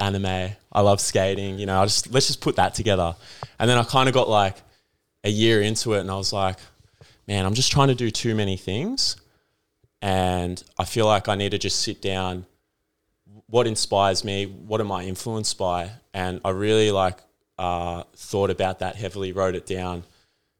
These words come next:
And, you know, that, that's hip hop and street culture, Japanese culture. So I was like, "I'm just gonna stick with that 'cause that's, that's been my life since I was a little kid." So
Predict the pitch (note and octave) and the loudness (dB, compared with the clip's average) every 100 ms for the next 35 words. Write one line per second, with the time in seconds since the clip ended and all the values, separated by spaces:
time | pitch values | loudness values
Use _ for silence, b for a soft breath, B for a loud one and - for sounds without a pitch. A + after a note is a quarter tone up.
0 | _ - F#2 F#2 F2+ G#2 - - G2+ G2 | _ -10 -6 -2 0 0 0 -6 -4 -4
1 | - G2 - F#2 F#2+ - - F#2+ F2+ F2+ | -4 -6 -2 2 2 -2 -14 -8 -6 -6
2 | F2 F2+ _ _ _ _ - - G2+ F#2+ | -8 -12 _ _ _ _ -6 -2 0 -2
3 | - F#2 F#2 - F#2 F2+ F2+ - G2 F2+ | -2 -2 -2 -4 -2 -2 -4 -2 -2 -2
4 | F#2+ F#2 - - F#2+ F#2 F#2 F2 F2+ - | -6 -6 -8 -4 -6 -6 -12 -10 -8 -6
5 | F#2 F2+ F#2 F2 - - G2+ G#2+ - A2+ | -6 -6 -6 -4 -6 -8 -8 -6 -4 -4
6 | - G2+ G2 F2 F#2+ F#2 - G2 - F#2 | -4 -4 -8 -10 -8 -8 -10 -6 -6 -4
7 | - - - _ _ _ _ _ A2 A2 | -2 -2 -4 _ _ _ _ _ -4 -4
8 | - C3 G2+ F2+ F2 F#2 - - - - | -2 0 0 -2 -4 -6 -8 -20 -20 -6
9 | - G2+ - F#2+ F2 F#2 F#2 F2 - F#2+ | -6 -4 -2 -2 -4 -6 -6 -8 -8 -8
10 | F2+ - F#2 F2 | -4 -4 -4 -6